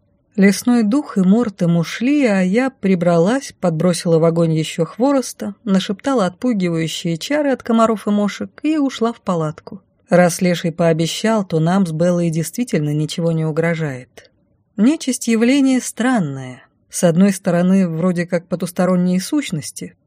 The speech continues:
только вот они — духи-покровители. И тот же Леший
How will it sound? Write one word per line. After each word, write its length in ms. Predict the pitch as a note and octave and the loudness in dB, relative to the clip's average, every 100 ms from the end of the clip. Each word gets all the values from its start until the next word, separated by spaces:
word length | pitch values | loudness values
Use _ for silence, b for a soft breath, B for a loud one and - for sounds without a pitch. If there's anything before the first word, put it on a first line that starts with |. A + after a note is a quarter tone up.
| _ - | _ -2
только 240 | B3 - | -2 0
вот 220 | A#3+ - | -2 0
они — 340 | A#3 C4 D4+ D4+ - | 0 2 0 -4 -2
духи-покровители. 1200 | F#3+ C#4 - A#3+ A#3+ - A#3+ A3 E3 - C#3 B2+ _ _ | 2 2 0 -4 -4 -2 0 0 -2 -6 -12 -14 _ _
И 100 | F3+ | -2
тот 240 | F3 F3+ D#3+ | 0 2 2
же 140 | D#3+ | 4
Леший 580 | D#3+ G3+ G3 - C#3 | 4 4 2 -4 -10